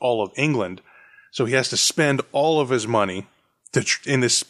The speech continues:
you know, pathetic attempt to get rich. And, uh, that, of course, you know, drives Lord Bullingdon insane, is that, you know, this guy, Lord Lyndon, built up this, you know, mass fortune for the family, and Lyndon is just,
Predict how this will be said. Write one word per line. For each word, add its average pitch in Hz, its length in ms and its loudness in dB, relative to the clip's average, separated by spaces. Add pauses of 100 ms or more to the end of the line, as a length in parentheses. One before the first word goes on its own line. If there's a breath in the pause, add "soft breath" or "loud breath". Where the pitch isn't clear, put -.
(160)
you 139 160 0
know, 98 100 2
pathetic 120 480 -2
attempt 117 540 -2
to 113 220 0
get 107 360 -2
rich. - 540 -2 (440 loud breath)
And, 104 400 0
uh, 92 280 2 (380)
that, 135 140 2
of 117 80 0
course, - 420 0
you 120 60 -6
know, 95 80 -4
drives 98 380 0
Lord 98 240 -6
Bullingdon 104 400 0
insane, 92 400 0
is 90 100 -6
that, 95 180 -2
you 110 60 -4
know, 92 240 -8
this - 160 0
guy, 104 320 0 (160)
Lord 113 260 -4
Lyndon, 117 380 0 (460 loud breath)
built 139 240 0
up 127 140 0
this, - 280 0
you 131 80 0
know, 113 160 4
mass 113 320 0
fortune 120 500 0
for - 160 -4
the 98 100 -4
family, 151 500 2
and 113 120 2
Lyndon 113 360 2
is 98 100 -4
just, 110 300 0